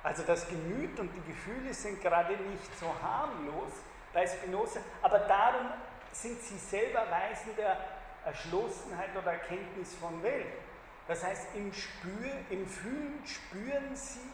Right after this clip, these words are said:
wie es um sie selbst steht. <laughs> Sozusagen. Das heißt, das Gefühl signalisiert sie sich im wahrsten Sinne des Wortes, wie sie sich im Moment befinden.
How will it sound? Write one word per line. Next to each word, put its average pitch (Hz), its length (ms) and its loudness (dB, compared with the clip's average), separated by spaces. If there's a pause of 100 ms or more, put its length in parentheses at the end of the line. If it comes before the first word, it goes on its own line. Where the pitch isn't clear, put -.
(120)
wie 226 220 -8
es - 220 -8
um 220 180 -6
sie 208 200 -10
selbst 180 540 -8
steht. 220 200 0 (640)
<laughs> - 880 -8
Sozusagen. - 640 -4 (480)
Das 180 200 0
heißt, 202 240 4
das - 160 -4
Gefühl 226 300 -6
signalisiert 202 960 -2
sie - 160 -10
sich - 300 -14
im - 140 -12
wahrsten 185 380 2
Sinne 202 180 -8
des - 180 -10
Wortes, 180 400 0
wie 175 120 -12
sie 175 160 -12
sich 175 360 -14
im 180 100 -8
Moment 165 540 -4
befinden. 175 600 -10